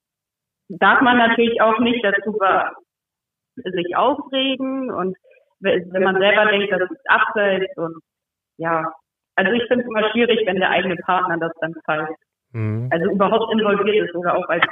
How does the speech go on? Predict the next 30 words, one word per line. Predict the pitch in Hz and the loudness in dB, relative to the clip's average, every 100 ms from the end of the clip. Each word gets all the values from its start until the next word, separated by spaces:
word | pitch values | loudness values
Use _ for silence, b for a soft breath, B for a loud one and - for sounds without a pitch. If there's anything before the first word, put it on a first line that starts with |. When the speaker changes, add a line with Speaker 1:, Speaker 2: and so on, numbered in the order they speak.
| - | 0
Speaker 1:
Trainer | 196 208 185 156 | 0 2 2 0
oder | 165 165 | 0 -2
was | 185 160 | -2 -4
auch | 165 170 | -6 -8
immer. | 160 160 160 b b b _ - | -8 -10 -14 b b b _ -2
Speaker 2:
Man | 110 | 0
muss | 117 | 0
dazu | 139 - 131 | -2 -2 2
sagen, | 143 139 135 | 4 4 0
Frank, | - 120 139 - | 0 0 0 0
äh, | |
hat | 127 120 120 120 113 107 117 | 2 4 6 4 2 -2 0
ja, | 127 127 117 110 | 2 4 2 0
ähm, | 120 117 120 117 | 0 0 -2 -4
vom | 127 - - 123 120 | -10 -6 0 2 2
Sportsgeist | - 120 - 135 - | 0 0 0 0 2
her | 127 | 0
das | 113 | 0
alles | 123 127 | -2 -2
richtig | 139 - | -6 -4
gemacht. | - 139 - | 0 0 0
Die, | 127 123 123 | -2 0 2
äh, | 117 117 117 117 113 113 117 | 2 2 4 4 4 2 0
der | 117 110 | -2 -2
eingeteilte | 135 - 127 | -2 0 0
Schiedsrichter | 135 143 - - 131 | 0 -2 -4 -4 0
an | 131 | 0
dem | 127 | 2
Tag, | 135 123 | 0 0
äh, | 123 120 117 117 | -2 -2 0 0